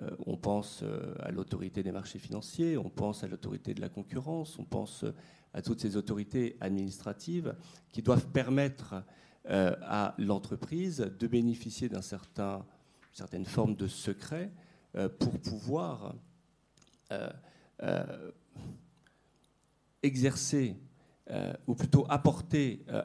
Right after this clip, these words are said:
un conseil, euh, sans inquiétude, euh, particulière. Prenons l'exemple, par exemple, d'un compliance officer. Son job, c'est effectivement de dire ce qui devrait être,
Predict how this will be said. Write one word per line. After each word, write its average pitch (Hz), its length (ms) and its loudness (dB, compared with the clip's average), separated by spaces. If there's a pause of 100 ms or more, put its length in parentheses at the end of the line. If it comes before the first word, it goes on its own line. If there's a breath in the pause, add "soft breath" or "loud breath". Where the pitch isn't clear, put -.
(100)
un 107 120 0
conseil, 139 760 -2 (520 loud breath)
euh, - 240 2
sans 123 340 2
inquiétude, 120 720 0 (180)
euh, 104 380 0 (180)
particulière. - 720 -4
Prenons 131 260 6
l'exemple, 131 600 4
par 101 180 -2
exemple, 127 260 0
d'un 98 100 0
compliance 117 540 0
officer. 107 460 -6 (720 soft breath)
Son 110 320 0
job, 135 420 6 (420 loud breath)
c'est - 200 -4
effectivement 123 880 2 (180)
de 117 80 2
dire 123 240 0
ce - 160 -4
qui 113 160 -2
devrait 104 420 -2
être, 175 360 0